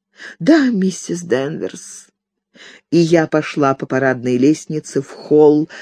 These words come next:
зная, что она стоит там, наверху, не спуская с меня глаз. Я понимала, что должна вернуться в кабинет и встретиться с сестрой Максима и ее мужем.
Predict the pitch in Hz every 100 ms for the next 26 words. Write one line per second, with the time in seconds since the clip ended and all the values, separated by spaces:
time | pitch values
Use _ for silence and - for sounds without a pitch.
0 | - 127 127 127 123 127 131 123 - 117
1 | 117 117 123 - 107 107 107 - 110 127
2 | 160 127 120 110 - 175 185 - - 135
3 | 131 - 113 - 131 143 143 - 110 120
4 | 131 135 117 110 113 - - - _ -
5 | - - 139 165 156 190 190 185 214 196
6 | 131 - - - - - - 180 160 165
7 | 160 196 220 202 214 262 - - - 143
8 | 147 185 233 - - - _ 208 - -
9 | 247 285 - 254 - 240 233 - - 175
10 | - - 165 190 175 165 151 - - 190
11 | 208 196 175 143 151 143 143 151 143 131
12 | 131 127 127